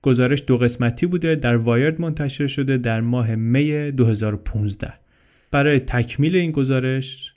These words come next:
ما خیلی هم استفاده کردیم از کتابی که یک ماه پیش منتشر شده در می دو هزار و هفده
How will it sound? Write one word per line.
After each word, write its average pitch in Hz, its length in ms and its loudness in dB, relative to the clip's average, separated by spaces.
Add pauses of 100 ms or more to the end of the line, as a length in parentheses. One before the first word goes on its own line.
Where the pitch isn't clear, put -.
ما 131 80 2
خیلی 135 300 2
هم 117 160 0
استفاده 117 500 -2
کردیم 143 380 -2
از 120 240 -4
کتابی 143 520 0
که 131 180 -4
یک 147 260 -2
ماه 156 180 0
پیش 139 240 -4
منتشر 131 460 0
شده 123 300 0
در 110 240 -2
می 117 380 0 (180)
دو 120 80 0
هزار 107 320 -2
و - 20 -4
هفده 117 640 -2